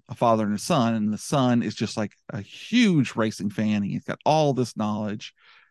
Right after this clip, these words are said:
And as they leave, you find out that the boy's name is Enzo, which was the dog's name, and it leaving you to wonder and be sure that the dog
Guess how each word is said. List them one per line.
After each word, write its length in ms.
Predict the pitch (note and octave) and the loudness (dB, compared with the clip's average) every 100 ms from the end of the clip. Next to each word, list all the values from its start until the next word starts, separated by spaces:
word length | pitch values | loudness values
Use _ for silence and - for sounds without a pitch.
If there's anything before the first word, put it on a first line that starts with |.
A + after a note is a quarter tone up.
| _ _ _ | _ _ _
And 160 | - A#2 | 0 2
as 160 | A#2 G#2+ | 2 2
they 180 | G#2+ A2 | 0 2
leave, 520 | C#3+ D#3+ D#3 D3 C#3+ | 2 2 2 0 -2
you 180 | G2 A2+ | -4 -2
find 320 | - B2 A#2 | 0 0 2
out 260 | A#2 A#2+ - | 2 0 -4
that 260 | G2+ G#2+ G#2 | -10 -8 -8
the 80 | |
boy's 400 | F#2+ G#2+ G#2+ G#2 - | -6 -2 -2 -4 -4
name 520 | G#2+ G2+ G2 F#2+ - | -2 0 0 0 -4
is 200 | F#2 - - | -10 -14 -2
Enzo, 760 | E3+ G3+ C#3+ A2 G2 F2+ G#2+ C#3 _ _ _ _ _ _ _ _ _ _ - | 4 6 6 4 0 0 -4 -8 _ _ _ _ _ _ _ _ _ _ -4
which 260 | A#2+ - | -2 0
was 200 | A#2 G#2+ | 0 -2
the 160 | - G2 - | -2 -4 0
dog's 460 | G2+ G2+ G2 - | 2 2 0 -4
name, 400 | D#2 - - - - _ _ _ _ _ _ _ _ _ _ _ | -6 -4 -6 -8 -14 _ _ _ _ _ _ _ _ _ _ _
and 200 | G#2+ G2+ | 2 2
it 80 | - | 0
leaving 480 | - A2+ A2 A2+ A2 | 0 2 4 6 6
you 160 | G#2 G#2 | 4 2
to 120 | A2+ | 0
wonder 540 | G2+ G#2 G2+ F#2+ F#2+ | -2 0 0 0 -4
and 260 | - D3 D3 | 2 4 4
be 140 | F3 | 2
sure 680 | D3 - - A2+ E2+ D2 - _ _ _ _ _ _ | -2 -4 -2 -2 -2 -6 -8 _ _ _ _ _ _
that 180 | A2+ - _ _ | -4 -4 _ _
the 80 | A2+ | -4
dog 420 | G2 G2+ G2 G2 | 0 2 2 0